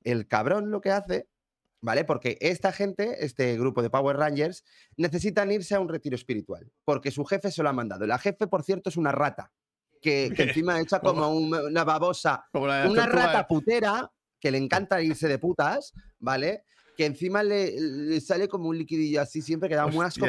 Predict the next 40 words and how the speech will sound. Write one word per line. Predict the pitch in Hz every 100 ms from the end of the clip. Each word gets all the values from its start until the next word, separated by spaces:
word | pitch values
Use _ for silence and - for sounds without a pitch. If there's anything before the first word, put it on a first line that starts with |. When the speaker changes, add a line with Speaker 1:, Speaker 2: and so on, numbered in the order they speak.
| 120
Speaker 2:
Hostias. |
Speaker 1:
flipas. | 123 110 95 - - _ -
Es | 175
asqueroso. | 190 - 127 - 90 _ _ _ _ _ -
Eh, | 151 156 151 147 147 143 143 143 139 - _ 131
va, | 131 -
no | 156 175
es | 196
que | 247
le | 233
guste | 185 170
irse | 135
de | 135
putas, | 110 110 101 110
es | 131 -
que | 170 175
es | 170
un | 180
putero. | 160 135 117 95
O | 85 _
sea, | 117 110 123
<laughs> | -
Speaker 2:
No, | 165 117
exactamente, | 110 107 180 131 107 110
es |
un | 156
putero. | 123 98 82 71 _ _ -
Speaker 1:
es | 156
un | 175
putero. | 147 127 101 90 80 _ _ _ -
Vale, | 135 139 113 -
y | 151 156 160 160
nada, | 180 185 190
pues | 190
los | 139 123
mandan | 156 190
a | 185
un | 160
retiro | 151 147
espiritual. | 143 147 120 113 107 120